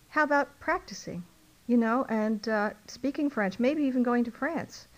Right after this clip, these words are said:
and, um, experiencing that? I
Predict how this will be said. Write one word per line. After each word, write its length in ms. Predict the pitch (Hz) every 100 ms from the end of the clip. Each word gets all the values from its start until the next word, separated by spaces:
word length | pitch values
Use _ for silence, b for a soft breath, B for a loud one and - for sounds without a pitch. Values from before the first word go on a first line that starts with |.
| B B B B
and, 500 | - 240 240 226 240
um, 320 | 220 214 214 -
experiencing 720 | 220 - 285 330 311 233 202
that? 240 | 170 147 - b b b b - - - - - - - - - -
I 260 | 277 339